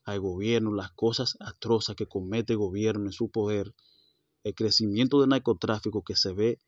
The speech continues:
en un gobierno. La mayoría de los periodistas, el ochenta o noventa por ciento, todos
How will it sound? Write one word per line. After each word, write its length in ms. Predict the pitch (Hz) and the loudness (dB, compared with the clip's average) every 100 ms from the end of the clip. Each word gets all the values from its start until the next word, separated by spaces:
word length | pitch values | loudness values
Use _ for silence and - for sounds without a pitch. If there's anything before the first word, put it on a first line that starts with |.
| _ _ _ _ _ _ | _ _ _ _ _ _
en 160 | 98 | -4
un 80 | 107 | -2
gobierno. 560 | 101 92 90 - - - _ _ _ - | -2 -4 -6 -10 -14 -16 _ _ _ -6
La 160 | 107 | -4
mayoría 380 | 104 104 107 117 | 0 2 4 6
de 80 | 147 | 8
los 100 | 147 | 8
periodistas, 520 | 147 143 123 120 120 | 8 8 8 6 4
el 40 | |
ochenta 380 | 104 - 127 123 | 2 2 2 2
o 20 | |
noventa 320 | 117 104 104 117 | 2 2 0 0
por 180 | 120 | 2
ciento, 360 | 104 110 98 95 | 2 0 -2 -6
todos 520 | - 117 107 101 - | 2 4 4 2 -6